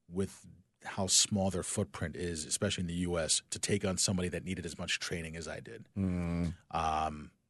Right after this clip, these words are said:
Speaker 1: and so, long story short, I worked there for about eight months, and when I left there, I went to go work for one of the accounts that I handled, which is funny. There was a store, legendary menswear store called Boyd's in Philadelphia. It was one of my accounts, so I sold them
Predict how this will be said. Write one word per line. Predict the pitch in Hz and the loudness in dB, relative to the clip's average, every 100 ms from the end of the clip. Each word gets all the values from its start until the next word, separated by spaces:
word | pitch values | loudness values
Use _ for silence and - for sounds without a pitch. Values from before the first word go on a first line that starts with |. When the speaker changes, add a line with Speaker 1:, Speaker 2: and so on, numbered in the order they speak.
| _ _ _ _ _ - | _ _ _ _ _ -4
Speaker 1:
and | 95 | 4
so, | - 113 95 90 85 78 | 6 6 4 2 0 -6
long | - 104 107 | -4 0 2
story | 104 - 107 | 2 2 2
short, | 92 98 | 2 0
I | 92 | 0
worked | 101 101 | 0 0
there | 95 | 0
for | |
about | 95 85 - | 0 -2 -4
eight | 92 95 | -8 -6
months, | 92 92 87 - - | -4 -2 4 4 4
and | - | -2
when | 92 | -6
I | 87 | -6
left | 87 95 95 - | -2 0 0 -2
there, | 92 90 78 | -2 0 0
I | |
went | 87 90 92 - - _ _ | -2 -2 -2 -4 -10 _ _
to | - - 95 | -2 0 2
go | 90 90 | 0 0
work | 87 87 80 | 0 -2 -2
for | - 92 | -4 -2
one | 92 | -2
of | 90 | -2
the | 87 | -6
accounts | 82 - 104 92 - | -6 -2 0 0 0
that | 87 | -2
I | |
handled, | 87 85 78 69 | -2 -4 -6 -10
which | - - | -12 -8
is | |
funny. | - - - 151 - - _ _ _ - - | -8 -8 -12 -16 -20 -20 _ _ _ -20 -8
There | 98 | -4
was | 85 | 2
a | |
store, | - - 98 92 85 - - _ - | 2 4 2 2 -2 -6 -20 _ -4
legendary | 104 98 98 90 | 0 2 4 4
menswear | 90 95 85 85 | 2 2 0 -4
store | - 95 85 | -2 -2 -4
called | - 90 87 82 | -2 -4 -2 -2
Boyd's | 110 98 90 78 | 2 2 2 -2
in | 87 | -6
Philadelphia. | 90 90 87 87 82 69 82 - _ _ _ _ _ _ - | -6 -4 -2 -2 -2 -6 -8 -12 _ _ _ _ _ _ -10
It | 92 | -6
was | 85 | -4
one | 92 | -2
of | |
my | 87 78 | -2 -2
accounts, | - 104 90 - | 0 0 0 2
so | 90 | 2
I | 78 95 | 4 6
sold | - 95 92 | 8 6 2
them | 87 80 | -2 -8